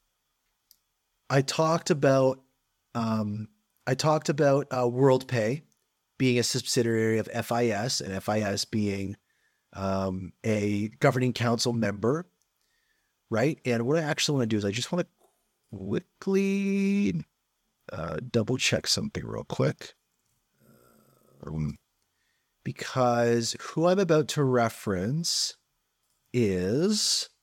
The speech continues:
eh, I wanna see if I can get him on here. Uh, Sal, Sal Prasad.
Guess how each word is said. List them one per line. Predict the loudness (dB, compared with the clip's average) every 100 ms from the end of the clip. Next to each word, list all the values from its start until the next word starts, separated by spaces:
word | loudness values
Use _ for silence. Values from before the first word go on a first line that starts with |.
| _ _ _ _ _ _ _ _ _ -10
eh, | -8 -6 -4 -4 -4 -4 -6 -6 -6 -8 -10 -12 -14 -16 -20 -20 _ _ _ _ _ _ _ _ _ _ _ _ _ _ _ _ _ _ _ _ -4
I |
wanna | -2 2
see | 2 4
if | 2
I | -2
can | -2 -4 -4 _
get | 0 2
him | 2
on | 0 -2
here. | -2 -2 -2 -4 -8 -16 _ _ _ _ _
Uh, | -14 -14 -6
Sal, | 0 2 2 2 0 0 -2 -4 -8 -4
Sal | -2 -2
Prasad. | -4 -4 -4 -4 -4 -2 -2